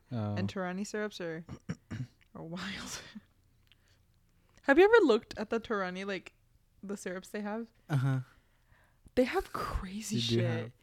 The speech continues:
Speaker 1: Oh my God, I wonder, you know how people here, like, modify the fuck out of their drinks? I wonder if they're gonna try to do that at Dutch Bros and they're gonna be like, "Mm-mm."
Speaker 2: No. No,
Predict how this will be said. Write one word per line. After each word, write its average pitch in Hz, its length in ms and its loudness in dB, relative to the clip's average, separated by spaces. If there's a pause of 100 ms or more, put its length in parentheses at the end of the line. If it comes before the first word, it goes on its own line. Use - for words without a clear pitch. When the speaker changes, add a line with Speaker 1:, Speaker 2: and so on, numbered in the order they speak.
(1080)
Speaker 1:
Oh 143 80 0
my 151 80 0
God, 147 140 2
I 135 100 0
wonder, 175 440 0 (1400)
you 165 100 0
know 269 100 4
how 254 100 0
people 180 280 -2
here, 160 260 2
like, 135 180 2
modify 127 380 2
the 127 80 -4
fuck - 260 -4
out 127 80 0
of 131 100 2
their 135 80 2
drinks? 135 560 0
I 135 60 -2
wonder 165 220 4
if 165 40 -2
they're 160 120 2
gonna 147 140 4
try 143 140 0
to 135 60 2
do 131 160 2
that 123 160 0
at 117 80 -4
Dutch 110 220 -2
Bros 117 200 0
and 113 80 4
they're 117 80 4
gonna 113 140 2
be 117 80 0
like, 113 200 -4 (360)
"Mm-mm." 151 320 -6 (160)
Speaker 2:
No. 233 160 -6 (1700)
No, 277 360 -8